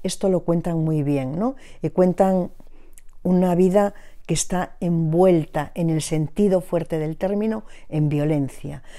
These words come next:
La primera vez que fui al polígono Marconi, la primera imagen que tuve fue una mujer de unos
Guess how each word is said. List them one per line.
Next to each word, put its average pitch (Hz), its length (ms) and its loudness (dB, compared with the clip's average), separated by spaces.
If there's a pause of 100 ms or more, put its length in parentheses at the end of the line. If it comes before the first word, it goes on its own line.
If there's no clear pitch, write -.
(140)
La 151 120 -2
primera 175 320 4
vez 208 180 2
que 175 100 -2
fui 190 260 0
al 170 140 0
polígono 170 500 0
Marconi, 185 720 -2 (460)
la 160 240 0
primera 190 380 2
imagen 175 480 0
que 151 160 -2
tuve 208 440 0 (380)
fue - 180 0
una 190 140 4
mujer 196 460 0 (300)
de 170 200 4
unos 156 600 2